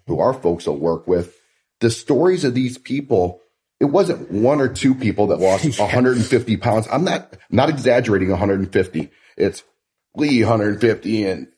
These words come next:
Speaker 1: John hundred fifty and
Speaker 2: Uh-huh.
Speaker 1: this person hundred and fifty. And I'm like, "Whoa, where's my hundred? I, I only lost forty-five."
Speaker 2: Yeah, yeah,
Speaker 1: I'm a
Speaker 2: hey.
Speaker 1: slacker,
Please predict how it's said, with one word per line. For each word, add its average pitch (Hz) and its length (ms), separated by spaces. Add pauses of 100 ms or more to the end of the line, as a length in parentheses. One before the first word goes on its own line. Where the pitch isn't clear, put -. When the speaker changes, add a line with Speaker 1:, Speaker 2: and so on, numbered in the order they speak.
Speaker 1:
John 160 220
hundred 123 300
fifty 107 340
and 110 100
Speaker 2:
Uh-huh. 143 160 (160)
Speaker 1:
this 185 200
person 143 340
hundred 117 200
and 104 100
fifty. 120 360
And 104 80
I'm 110 140
like, 104 260 (760)
"Whoa, 147 340
where's 78 400
my 143 160
hundred? 98 360
I, - 120
I - 180
only 147 140
lost - 180 (360)
forty-five." 147 580 (180)
Speaker 2:
Yeah, 160 160
yeah, 202 120
Speaker 1:
I'm 233 60
a 196 40
Speaker 2:
hey. 190 160
Speaker 1:
slacker, 170 520